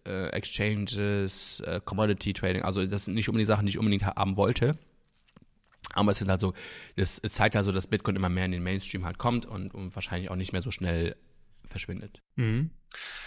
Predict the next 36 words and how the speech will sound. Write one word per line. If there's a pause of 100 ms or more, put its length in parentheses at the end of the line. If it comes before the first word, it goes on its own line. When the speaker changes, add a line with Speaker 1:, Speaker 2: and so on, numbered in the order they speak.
(200)
Speaker 2:
Du
hast
dann
sicherlich,
weil
du
hast
eben
selbst
gesagt,
du
warst
dann
gehuckt, (440)
ähm, (340)
also (100)
begeistert
von
dieser, (260)
von
dieser
Idee,
von
dieser
revolutionären (320)
Idee. (1400)
Du
hast
dann
mit
Sicherheit
auch
anderen
Leuten
davon
erzählt.